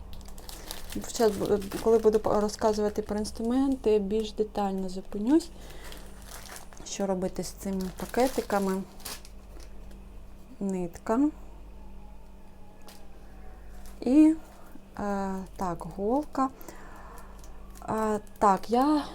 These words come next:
ще беру додаткову голочку, які, якою я зшиваю. Мені такою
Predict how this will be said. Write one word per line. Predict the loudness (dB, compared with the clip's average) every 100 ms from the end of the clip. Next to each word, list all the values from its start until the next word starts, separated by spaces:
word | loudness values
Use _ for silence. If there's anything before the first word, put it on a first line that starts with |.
| -10 -8
ще | -6 6 8
беру | 10 10 10 8
додаткову | 8 8 6 4 8 10 10 6
голочку, | 8 8 10 6 2 2
які, | 2 4 2 4
якою | 2 4 8 8
я | 8
зшиваю. | 4 0 4 6 6
Мені | 4 2
такою | 0 0 4 4 4